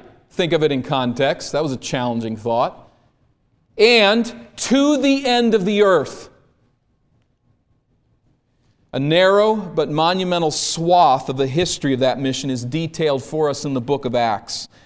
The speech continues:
which reveals a distinct program by which the gospel is advanced through the earth. Jesus rises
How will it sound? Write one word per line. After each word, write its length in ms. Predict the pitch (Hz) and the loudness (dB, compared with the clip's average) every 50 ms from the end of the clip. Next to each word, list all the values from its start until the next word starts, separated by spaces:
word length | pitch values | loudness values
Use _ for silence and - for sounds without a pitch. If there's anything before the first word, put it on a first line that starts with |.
| _ _ _ _ _ - | _ _ _ _ _ -6
which 200 | 127 127 - 135 | -6 -4 -2 -2
reveals 520 | 135 127 120 135 156 156 165 160 147 143 | -2 -2 0 2 2 4 4 4 2 0
a 60 | 127 | -4
distinct 680 | - - 139 - - - - - 190 190 196 196 - - | -4 -4 -6 -4 -4 -6 -4 -4 -2 -2 -2 -4 -6 -8
program 600 | - - 190 170 165 139 127 135 135 131 135 131 | -2 2 2 4 4 2 2 0 0 0 0 2
by 140 | 131 139 139 | 2 2 2
which 380 | 135 131 151 170 180 - - - | 2 2 0 0 -2 -4 -4 -4
the 80 | 208 170 | -4 -2
gospel 560 | 151 160 151 143 143 147 - - - 151 151 | 2 2 4 4 4 2 -2 -6 -6 -4 -4
is 160 | 143 143 139 | -2 -4 -4
advanced 600 | 143 131 120 120 143 147 151 156 165 156 - - - _ _ _ _ _ | -4 -6 -4 -4 -4 -2 -2 -4 -6 -8 -10 -14 -16 _ _ _ _ _
through 600 | - - - 190 185 202 202 208 208 202 202 202 - - | -20 -10 -6 -2 0 2 2 2 0 -2 -4 -6 -10 -8
the 200 | 156 180 196 226 | -6 -6 -2 0
earth. 480 | 196 175 156 127 113 - - - - _ _ _ _ _ _ _ _ _ _ _ _ _ _ _ _ _ | 2 2 2 2 0 -6 -14 -20 -20 _ _ _ _ _ _ _ _ _ _ _ _ _ _ _ _ _
Jesus 460 | - - 196 196 185 151 175 165 - 156 | -4 -2 -2 0 0 0 -2 -2 -2 0
rises 880 | 147 156 160 170 185 196 214 226 202 226 262 247 202 - - - - | 4 4 6 6 6 6 4 4 2 0 0 -2 -2 -4 -8 -10 -12